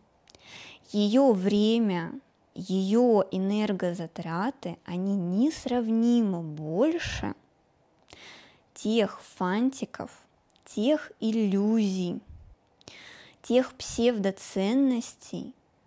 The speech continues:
которые вам предлагал эгрегор в обмен на ваше время и ваши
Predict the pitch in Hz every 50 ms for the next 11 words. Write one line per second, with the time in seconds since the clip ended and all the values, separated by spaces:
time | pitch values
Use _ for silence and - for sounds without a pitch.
0 | _ _ - 226 226 - - - 226 226 220 226 226 214 202 185 180 175 175 175
1 | 165 165 175 190 220 254 277 - _ _ _ _ _ _ _ - 160 180 185 208
2 | 226 220 - - 175 170 202 240 - 233 202 - 208 202 196 190 185 175 185 175
3 | 180 175 185 185 180 170 170 - - - _ _ - 160 156 165 170 170 180 180
4 | 185 185 180 180 175 - - - _ 180 170 175 170 170 160 156 - - _ _
5 | 156 147 160 165 180 214 - - - 190 190 202 185 185 180 180 175 170 165 -
6 | - - 170 165 180 165 165 170 180 - - - - 175